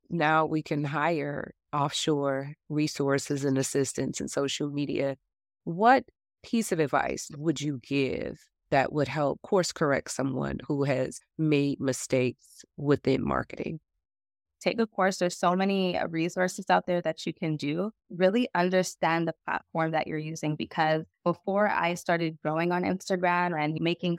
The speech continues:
Speaker 2: sales or having a business, I didn't understand the marketing concept of it all. On my personal account,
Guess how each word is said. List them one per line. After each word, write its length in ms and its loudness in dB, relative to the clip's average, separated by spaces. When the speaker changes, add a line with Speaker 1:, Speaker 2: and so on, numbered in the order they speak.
Speaker 2:
sales 380 0
or 60 -2
having 280 -2
a 40 -4
business, 420 0
I 120 2
didn't 300 0
understand 1000 -2
the 100 2
marketing 720 2
concept 420 0
of 100 4
it 120 2
all. 320 2
On 160 0
my 80 -2
personal 480 -2
account, 440 -2